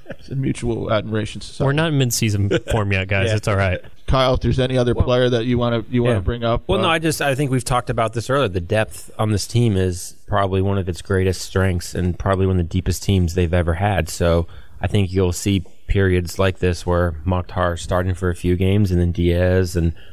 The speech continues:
Speaker 3: you know, maybe, um, you know, Pedro comes out and, you know, just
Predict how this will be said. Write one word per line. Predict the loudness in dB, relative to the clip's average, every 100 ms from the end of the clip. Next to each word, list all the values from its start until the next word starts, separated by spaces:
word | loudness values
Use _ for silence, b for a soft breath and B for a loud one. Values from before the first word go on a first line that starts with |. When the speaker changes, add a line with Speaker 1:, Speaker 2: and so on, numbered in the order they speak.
| B -2
Speaker 3:
you | 2
know, | 2 2
maybe, | 2 2 2 2 2 -2 -2
um, | 0 2 0 -4 -4
you | -2
know, | 0
Pedro | 0 0 0 0
comes | 0 0
out | 2 2 0
and, | 0 0 0 0
you | 2
know, | 2
just | 2 -4 -4